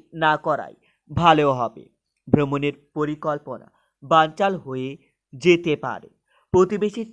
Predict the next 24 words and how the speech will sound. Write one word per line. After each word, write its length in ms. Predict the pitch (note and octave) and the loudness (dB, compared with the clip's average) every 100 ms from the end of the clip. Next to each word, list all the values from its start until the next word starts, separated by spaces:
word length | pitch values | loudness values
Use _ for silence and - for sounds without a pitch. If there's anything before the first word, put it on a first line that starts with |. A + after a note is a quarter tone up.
| - | -2
সাহায্য 380 | E3+ D3+ C#3+ D#3+ D#3 - _ | 0 0 -4 -6 -8 -10 _
করতে 360 | F3 E3 E3 D#3 | 0 0 0 -8
গিয়ে 260 | A2+ A2+ - _ _ _ - | -8 -16 -20 _ _ _ 4
অপবাদ 440 | E3 G3 G3+ G#3 D3+ | 4 4 -2 -4 -4
জুটবে 380 | C#3+ C#3 B2 - _ _ _ | -10 -10 -14 -18 _ _ _
আপনার 400 | E3 D#3 D3+ C#3 C3 | -2 -2 -4 -6 -4
কপালে। 440 | C3 A#2 A#2 F#2 - _ _ _ | -8 -8 -10 -12 -20 _ _ _
কর্মস্থানে 720 | D3+ C#3+ C3+ C#3 C3+ - C3+ C#3 - | 0 0 0 -6 -6 -8 -8 -10 -4
আগুন 320 | C#3+ C3 D3+ | -4 -4 -8
থেকে 300 | D3 D#3+ E3 - | -10 -12 -12 -12
একটু 340 | D3+ C3 - D3 F3+ _ _ _ | -12 -12 -10 -10 -10 _ _ _
সাবধান 480 | - E3 D3 - C3 | -2 0 0 -2 -8
থাকুন। 440 | - B2 A2 - - _ _ _ E3 | -8 -16 -16 -20 -20 _ _ _ 0
আজ 240 | D3+ D3 - _ | 0 0 -8 _
সকালের 560 | _ E3+ D#3+ G3 F#3+ D3+ | _ -2 0 0 -2 -6
দিকে 280 | C3+ - A2+ - | -14 -18 -20 -8
অর্থচিন্তা 760 | D3+ C3+ - D#3 - C#3 D#3+ D#3 D#3 _ _ - | -4 -4 -6 -12 -12 -10 -4 -4 -4 _ _ -2
থাকলেও 420 | D#3 - C#3+ F#2+ _ _ _ | -2 -2 -12 -16 _ _ _
পরে 260 | F3 F3 G#3+ | 2 2 2
তা 160 | A3 G#3+ | -4 -4
ঠিক 320 | A3 D#3 D3+ _ _ _ _ | -4 -6 -6 _ _ _ _
হয়ে 240 | E3+ D#3+ D3+ | 2 4 2
যাবে। 380 | C3 A#2 - - _ _ _ | -4 -6 -10 -20 _ _ _
পরিবারের 560 | C3+ C#3 C3 B2+ B2+ C3 | -8 -6 -4 -4 -4 -6